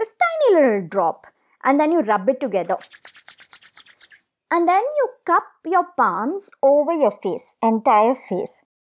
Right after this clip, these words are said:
And then you breathe in slowly, breathe out slowly. You do that,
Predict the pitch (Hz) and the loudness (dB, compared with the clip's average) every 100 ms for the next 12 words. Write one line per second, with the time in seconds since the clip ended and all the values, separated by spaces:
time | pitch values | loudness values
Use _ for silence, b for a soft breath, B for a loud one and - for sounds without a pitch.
0 | _ _ _ _ _ _ _ - 285 311 | _ _ _ _ _ _ _ -2 0 2
1 | 339 247 208 254 254 208 247 285 415 554 | 2 0 -2 -2 -2 2 2 2 -4 -10
2 | _ _ _ - 277 269 294 403 539 _ | _ _ _ -6 0 2 2 -2 -8 _
3 | _ _ _ _ - 180 202 185 175 180 | _ _ _ _ -14 -8 -6 -4 -4 -4
4 | 185 185 185 - - 190 202 214 _ _ | -6 -8 -10 -14 -14 -16 -16 -20 _ _
5 | _ _ _ _ _ _ _ _ _ _ | _ _ _ _ _ _ _ _ _ _
6 | - 294 277 277 269 254 - | 0 2 4 2 2 0 -4